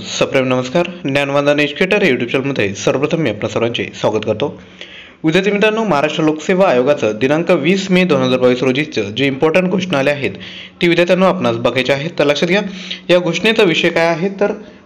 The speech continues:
राज्यसेवा मुख्य परीक्षा दोन हजार एकवीसच्या उत्तर तालिकेवरील हरकती केवळ online पद्धतीने सादर करण्याबाबत. तर विद्यार्थी मित्रांनो, त्यांना काय म्हणायचं आहे, ते आपण बघूयात. तर लक्षात घ्या,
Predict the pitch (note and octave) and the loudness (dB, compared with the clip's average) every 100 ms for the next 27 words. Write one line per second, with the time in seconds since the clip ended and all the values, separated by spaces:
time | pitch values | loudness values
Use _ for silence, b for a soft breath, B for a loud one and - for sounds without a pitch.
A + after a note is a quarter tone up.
0 | - D3 E3+ G#3 A3 G#3+ A3 G3+ D#3+ - | -2 0 2 0 2 0 0 0 -2 -2
1 | F3 F3 F3 G#2 - C3+ C#3 C#3+ C#3+ C#3+ | 0 0 0 -4 0 0 2 2 0 0
2 | G3 F#3+ A#3 G3 - C3+ C#3 - - - | 0 0 2 2 2 0 -2 -8 -20 -20
3 | _ _ D3 D#3+ F3+ D#3 G#2+ G2+ B B | _ _ 0 2 0 0 -2 -4 B B
4 | B - E3 E3 G3+ G#3 F3+ A#2+ B2 C#3 | B -2 0 2 0 0 0 2 2 2
5 | C3+ D3+ D#3 C3 B2 C3 G#2 G2 C3+ C#3 | 0 -2 0 0 0 -2 -4 -6 -2 -2
6 | A2 - A#2 A2+ A#2 C#3+ - C#3 C#3 D3+ | 0 -2 0 2 4 2 0 0 2 0
7 | D#3+ E3 E3 B2 G2+ B B B B - | 0 0 -2 -2 -8 B B B B -4
8 | E3 F3 F#3 F3+ E3 E3 D#3 D#3+ D3+ C#3+ | 0 2 2 0 0 0 0 -2 -4 -2
9 | C3 B2+ C#3 C3+ E3+ F3 D3 C#3 E3+ F3+ | -2 -2 -2 0 0 0 -2 -2 0 -2